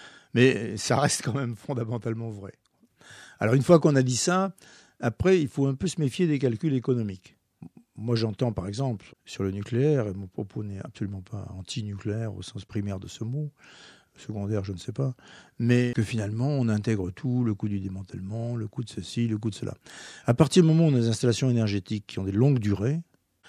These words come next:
c'est comme le coût des barrages. On apprécie le coût d'un revamping d'un grand barrage hydraulique tous les cent ans, et cetera. Donc je crois que là, il faut es-, rester excessivement prudent, ce d'autant plus que le, ça vaut pour le reste. Quand on parle de pétrole, n'oublions pas que le pétrole,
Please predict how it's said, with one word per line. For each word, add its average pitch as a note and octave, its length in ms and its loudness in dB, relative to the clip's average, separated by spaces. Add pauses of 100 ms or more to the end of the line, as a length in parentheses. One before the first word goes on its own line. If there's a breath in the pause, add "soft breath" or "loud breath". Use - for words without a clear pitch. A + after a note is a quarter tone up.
(120)
c'est - 100 -18
comme G#2 120 -2
le G2 80 -4
coût A#2 120 -6
des G2+ 120 0
barrages. A#2 340 0
On G2 100 -4
apprécie G#2 380 -4
le A2 120 2
coût D3 280 -4 (400 loud breath)
d'un G#2 100 4
revamping A#2 640 6
d'un G2+ 140 2
grand A#2+ 160 2
barrage G#2+ 340 2
hydraulique G2+ 640 -4
tous A2 120 -6
les G2+ 80 0
cent F#2 300 -6
ans, B2+ 240 0
et G#2 60 -6
cetera. G#2 400 -12 (400 loud breath)
Donc A2 120 -4
je - 60 -4
crois C3 120 4
que D3+ 80 4
là, D3 60 8
il C#3 100 6
faut B2+ 180 8
es-, G#2+ 200 4
rester A#2 360 4
excessivement G#2 540 0
prudent, D#3 400 0 (360 loud breath)
ce - 240 8
d'autant A#2 380 8
plus - 480 -4
que B2+ 400 2
le, A#2 140 -6 (180)
ça - 220 -2
vaut C#3+ 140 2
pour A#2+ 140 -2
le B2+ 80 2
reste. - 460 -4 (340)
Quand C3+ 160 -2
on C3+ 100 0
parle A#2 180 0
de F#2+ 80 -6
pétrole, G3 380 -2
n'oublions G#2+ 360 -2
pas G2+ 240 -2
que - 100 -4
le A2+ 120 0
pétrole, C#3 600 -4